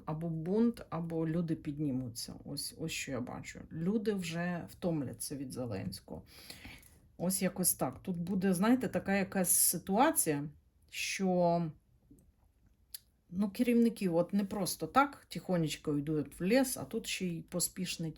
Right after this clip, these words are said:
втеча. Тому що щось, ну, щось відбудеться в Україні, що, ем,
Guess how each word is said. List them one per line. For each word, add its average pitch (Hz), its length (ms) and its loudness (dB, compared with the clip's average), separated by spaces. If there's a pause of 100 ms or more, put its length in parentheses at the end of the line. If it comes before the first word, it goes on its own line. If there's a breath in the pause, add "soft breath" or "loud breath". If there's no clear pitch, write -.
втеча. 127 540 -2 (380 loud breath)
Тому 180 220 4
що 175 220 0
щось, - 580 2 (1120 soft breath)
ну, 226 140 2
щось - 400 2
відбудеться 165 800 0
в 151 120 -6
Україні, 175 760 4
що, 165 760 2 (100)
ем, 143 1160 -6